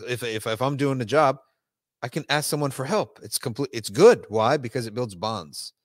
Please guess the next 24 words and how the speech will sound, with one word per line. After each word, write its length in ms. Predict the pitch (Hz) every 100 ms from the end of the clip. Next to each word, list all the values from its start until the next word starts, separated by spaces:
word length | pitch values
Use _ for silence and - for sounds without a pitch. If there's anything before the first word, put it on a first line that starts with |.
| _ _ -
between 260 | - 104
the 80 | 92
ummah. 300 | 98 92 76 _ _ _ _ _ _ _ _ _ _ _ _ _
Why 240 | 104 139
doesn't 220 | 165 175 170
Allah 240 | 160 165
subhanahu 400 | - 131 156 156
wa 80 | 147
ta'ala 340 | 147 135 139
just 320 | 123 135 -
give 200 | 113 135
us 140 | 127 113
knowledge 520 | 110 117 80 - - _
from, 520 | - 110 101 95 92 -
by 300 | 98 101 98
doing 280 | 110 107
a 40 | 101
lot 180 | 104 104
of 80 |
worship 380 | 90 107 104 107
and 100 | 98
we 80 | 95
get 160 | 98 95
inspired 540 | - - 98 98 95